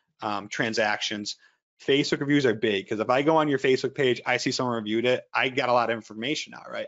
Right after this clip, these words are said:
I know that, in this case, Ken Flass reviewed Cleveland Clinic. He said he's been coming there since February of twenty sixteen. He sees Doctor Kaok. It's great. He's from Sharon, Pennsylvania. So just in this one review, he gave us a ton of information about him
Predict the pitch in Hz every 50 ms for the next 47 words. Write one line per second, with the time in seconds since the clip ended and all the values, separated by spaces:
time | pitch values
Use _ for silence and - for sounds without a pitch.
0 | - - 120 127 131 131 131 123 123 120 120 117 117 113 110 107 107 104 - 117
1 | 123 143 139 - - 165 135 - - - - 123 120 - - 120 110 110 113 110
2 | - 110 110 107 110 - - 120 110 110 104 - 113 104 104 104 - - 117 110
3 | - 120 113 107 107 - _ - - - - _ _ - 120 117 110 - 185 185
4 | 208 208 208 190 190 175 - 165 151 147 151 147 143 - - 139 131 127 123 -
5 | 131 120 - - - - 110 107 107 104 104 - _ - - - _ _ - 117
6 | - - 165 185 190 175 - 170 143 139 - - 139 120 - 139 120 117 113 110
7 | 110 - _ - 156 165 165 - - - 139 135 127 127 123 120 120 - - _
8 | - - 156 151 139 - - - 165 170 180 185 180 - - 165 165 160 160 156
9 | 156 - 160 147 - - 147 123 127 117 117 117 117 113 113 113 - _ _ _
10 | _ _ _ _ _ - 139 135 131 127 165 185 185 - 233 220 214 190 - 135
11 | 120 120 123 131 135 131 123 117 107 101 110 113 113 113 - 113 117 113 117 120
12 | 117 117 - 107 - - - 117 107 101 107 104 98 - 107 98 98 101 101 -
13 | - 107 98 98 95 - - - 131 123 120 123 120